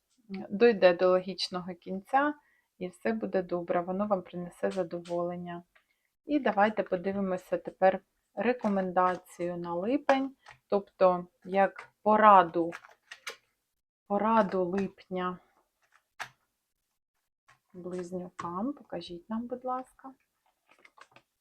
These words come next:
Імператриця, Боже, яка шикарна карта. А, ну, що імператриця радить? Радить звернути на себе увагу, звернути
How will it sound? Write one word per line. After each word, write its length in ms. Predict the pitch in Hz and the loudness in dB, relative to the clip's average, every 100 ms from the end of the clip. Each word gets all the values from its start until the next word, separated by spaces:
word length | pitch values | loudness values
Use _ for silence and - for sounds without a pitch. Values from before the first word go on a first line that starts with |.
| _ _ _ _ _ _ - | _ _ _ _ _ _ -4
Імператриця, 960 | 226 220 202 196 196 190 190 185 - 175 | 0 4 6 6 6 2 2 0 -4 -4
Боже, 400 | 180 202 190 190 | 0 0 2 0
яка 220 | 185 220 | 0 -4
шикарна 640 | - - 202 202 202 190 | -4 2 4 4 0 -4
карта. 560 | - 196 196 - - 196 _ _ _ _ _ _ _ | 4 6 6 4 -6 -8 _ _ _ _ _ _ _
А, 540 | 196 190 185 185 185 180 185 _ _ - | -6 -4 -2 -4 -4 -6 -10 _ _ -2
ну, 340 | 202 220 220 | 0 2 0
що 320 | - - 277 | 0 8 10
імператриця 800 | 254 214 190 190 185 185 - 180 | 10 8 4 2 0 -2 2 4
радить? 520 | 180 180 175 165 - - | 8 6 6 -2 -4 0
Радить 420 | 190 208 220 208 | 6 6 6 0
звернути 420 | 208 214 226 240 220 | -2 0 2 2 2
на 120 | 214 | -2
себе 400 | - 220 214 214 | 0 -2 0 2
увагу, 840 | 208 214 196 220 226 214 175 175 _ _ - | 2 2 6 8 8 6 -2 -4 _ _ -16
звернути 840 | 180 180 190 196 214 226 202 202 | -10 -2 0 2 2 2 2 2